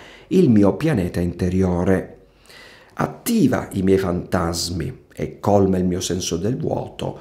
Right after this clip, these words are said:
avvolgendomi in una sorta di caldo mantello. Infatti l'altro coincide con il mio desiderio inconscio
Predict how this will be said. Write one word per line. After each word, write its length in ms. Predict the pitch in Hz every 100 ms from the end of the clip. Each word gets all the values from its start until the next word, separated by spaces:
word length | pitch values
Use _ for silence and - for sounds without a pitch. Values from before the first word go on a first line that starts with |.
| - _
avvolgendomi 1000 | - 104 151 139 104 - 85 82 71 -
in 100 | 87
una 160 | 90 113
sorta 400 | 131 - - -
di 140 | 120
caldo 360 | - - - 87
mantello. 680 | 85 92 - - - _ _ - - - - - - _ _ - _ _ _ _ _ _ _ -
Infatti 680 | 123 127 147 151 - - -
l'altro 540 | 87 92 101 127 147 127
coincide 640 | 87 87 85 - 110 127
con 160 | 127 90
il 120 | 87
mio 140 | 92
desiderio 460 | 85 82 85 85 78
inconscio 720 | 76 - 95 85 92 - -